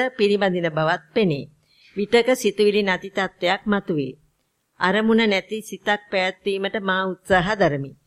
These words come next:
ස්වාමීන් වහන්සේ මේ උත්සාහ දරා සිත අරමුණ නැති තත්ත්වයට පත් කිරීම සුදුසු වේද නොවේද යන්නට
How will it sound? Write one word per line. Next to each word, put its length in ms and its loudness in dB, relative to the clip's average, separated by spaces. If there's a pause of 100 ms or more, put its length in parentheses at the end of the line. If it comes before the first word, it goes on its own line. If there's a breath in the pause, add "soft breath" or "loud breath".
(340)
ස්වාමීන් 420 2
වහන්සේ 360 -2
මේ 220 -2
උත්සාහ 480 -2
දරා 400 2
සිත 300 -8
අරමුණ 420 2
නැති 240 -2
තත්ත්වයට 420 -4
පත් 260 -4
කිරීම 380 -4
සුදුසු 440 -8
වේද 320 0
නොවේද 440 -4
යන්නට 880 -6